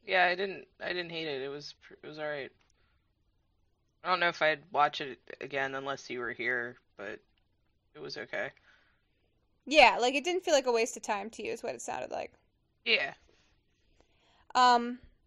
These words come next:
Speaker 2: but no, I, I really, I really like Hundred one Dalmatians. Um,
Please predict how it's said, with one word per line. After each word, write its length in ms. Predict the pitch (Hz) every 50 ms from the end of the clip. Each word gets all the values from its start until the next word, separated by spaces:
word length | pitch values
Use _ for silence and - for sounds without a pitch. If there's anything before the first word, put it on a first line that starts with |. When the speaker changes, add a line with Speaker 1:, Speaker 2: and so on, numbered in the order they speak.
| _ _ _
Speaker 2:
but 100 | 302 320
no, 120 | - -
I, 260 | 285 233 240 247 254 -
I 120 | - 262
really, 580 | 262 240 269 277 277 269 277 277 269 285 285 - _ _ _ _ _ _ _ _ _ -
I 80 | -
really 380 | 254 233 226 262 262 262 277 285
like 320 | 262 247 233 240 240 - - -
Hundred 220 | - 240 247 233 226
one 120 | 226 214
Dalmatians. 720 | 214 214 208 202 196 220 - - 233 233 247 262 254 - - _ -
Um, 460 | 233 226 226 226 226 226 226 233 233